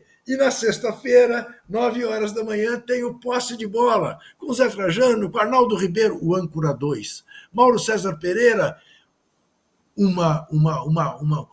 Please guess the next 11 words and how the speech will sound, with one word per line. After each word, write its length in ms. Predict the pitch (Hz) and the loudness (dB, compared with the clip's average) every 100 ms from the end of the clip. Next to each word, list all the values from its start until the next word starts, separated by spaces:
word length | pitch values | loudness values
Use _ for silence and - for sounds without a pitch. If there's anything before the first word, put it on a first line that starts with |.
| - | -6
um 160 | 170 156 | -4 -2
quinto 340 | 202 233 190 | -2 0 0
elemento 540 | 165 151 175 160 143 | 2 2 0 -2 -8
que 440 | - 143 143 120 135 | -10 -6 -4 -4 -8
é 60 | |
surpresa, 720 | 135 151 151 180 247 254 202 - _ _ _ _ | -4 -4 0 2 2 2 -6 -10 _ _ _ _
que 80 | 156 | -2
eu 60 | |
também 240 | 165 160 170 | 0 0 0
não 120 | 165 | -2
sei, 440 | - 226 254 - | 2 2 2 -6